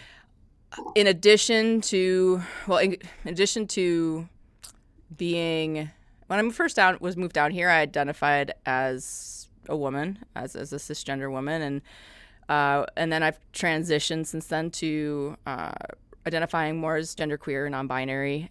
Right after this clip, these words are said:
and that combined with also, uh,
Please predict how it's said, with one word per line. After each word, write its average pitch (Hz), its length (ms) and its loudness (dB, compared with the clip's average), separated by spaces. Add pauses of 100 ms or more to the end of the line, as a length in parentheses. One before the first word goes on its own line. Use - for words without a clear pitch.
and 143 540 0 (1040)
that 170 460 8
combined 170 680 4
with 151 640 0
also, 147 800 -2 (840)
uh, - 80 0